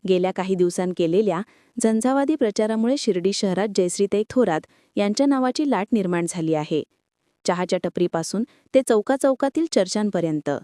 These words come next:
प्रत्येकाच्या तोंडी जयश्रीभाई थोरात यांचेच नाव घुमू लागले आहे. मतदारांचा मिळत असलेला उत्स्फूर्त प्रतिसाद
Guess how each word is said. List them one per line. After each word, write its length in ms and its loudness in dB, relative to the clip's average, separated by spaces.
प्रत्येकाच्या 580 0
तोंडी 320 -2
जयश्रीभाई 560 2
थोरात 300 2
यांचेच 400 0
नाव 140 2
घुमू 300 0
लागले 300 0
आहे. 320 -2
मतदारांचा 580 0
मिळत 300 -2
असलेला 320 0
उत्स्फूर्त 460 -2
प्रतिसाद 520 -2